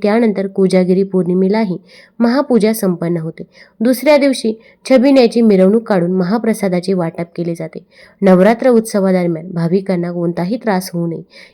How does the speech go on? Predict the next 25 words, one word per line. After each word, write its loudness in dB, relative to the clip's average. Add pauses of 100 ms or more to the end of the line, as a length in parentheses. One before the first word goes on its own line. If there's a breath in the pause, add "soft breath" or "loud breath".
यासाठी 2
भगत 0
कुटुंबाकडून -4
योग्य 0
व्यवस्था -2
केली 0
जाते. -10 (520 loud breath)
नवमीच्या 6
रात्री 2
आणि 0
विजयादशमीच्या 0
पहाटे -6 (140)
बुर्हानगर 2
येथील -2
पालखी -4 (100)
तुळजापूर -2
येथे -2
पोहोचते. -8 (540 loud breath)
त्यानंतर 4
पालखीतून 0
देवीला 4
बसवून 0
मंदिर 2
प्रदक्षिणा 0
देखील -4